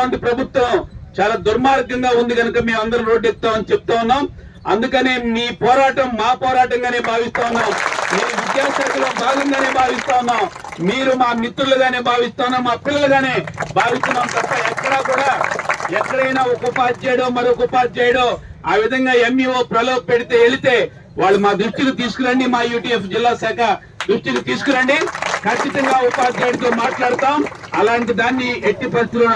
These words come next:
అంగీకరించమనేది కూడా తెలియజేస్తా ఉన్నాం. అంగన్వాడీకి సంబంధించి కూడా వాళ్ళు ఏం చేశారు, మొదటి రోజు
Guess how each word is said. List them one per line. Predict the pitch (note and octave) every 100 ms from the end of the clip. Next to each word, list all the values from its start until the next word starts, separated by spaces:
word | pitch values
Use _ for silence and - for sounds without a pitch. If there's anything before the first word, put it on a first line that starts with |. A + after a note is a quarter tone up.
| G#3
అంగీకరించమనేది | C4+ C#4+ C#4 A#3+ - G#3 G3+ F#3
కూడా | F#3+ G3+
తెలియజేస్తా | G3 F3+ F3 C#3+ D3
ఉన్నాం. | B2 F#2 - - - - - - - - E3+
అంగన్వాడీకి | B3 C#4+ C#4 C4+ C4 A#3+
సంబంధించి | C4+ C4 C4+ A#3+ A3+ A#3+
కూడా | B3 A3 - - - - -
వాళ్ళు | F3+ G#3
ఏం | A#3+ B3+
చేశారు, | B3+ A#3+ A#3+
మొదటి | A3+ B3 B3
రోజు | B3